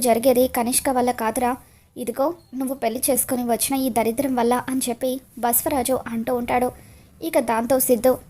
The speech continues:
"నాన్న, ఇంకొకసారి తులసిని దరిద్రం అన్నారంటే నేను ఊరుకోను" అని చెప్పి సిద్ధు అంటూ ఉంటాడు. ఇక ఆ తర్వాత ఖుషికి స్కూల్కి టైమ్ అవుతూ ఉండడంతో, "ఖుషి,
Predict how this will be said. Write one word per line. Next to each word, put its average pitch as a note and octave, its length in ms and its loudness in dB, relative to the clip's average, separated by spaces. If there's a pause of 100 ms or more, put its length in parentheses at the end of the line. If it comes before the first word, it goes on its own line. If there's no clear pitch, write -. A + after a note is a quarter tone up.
"నాన్న, A#3+ 220 -2 (300)
ఇంకొకసారి B3+ 580 -2 (200)
తులసిని B3 380 -6 (140)
దరిద్రం B3 400 0
అన్నారంటే B3 460 -2 (580)
నేను B3 180 -4 (480)
ఊరుకోను" D#4+ 380 -2 (100)
అని D4 160 -6
చెప్పి C4 240 -2 (340)
సిద్ధు C4 300 -2 (260)
అంటూ A#3+ 300 -6
ఉంటాడు. B3+ 280 0 (540)
ఇక E4+ 160 -6 (120)
ఆ - 80 -12
తర్వాత B3+ 300 0 (1300)
ఖుషికి C#4+ 440 -2 (100)
స్కూల్కి C4+ 440 0 (340)
టైమ్ B3 240 0
అవుతూ C4+ 220 -2
ఉండడంతో, B3+ 420 0 (600)
"ఖుషి, C#4 240 2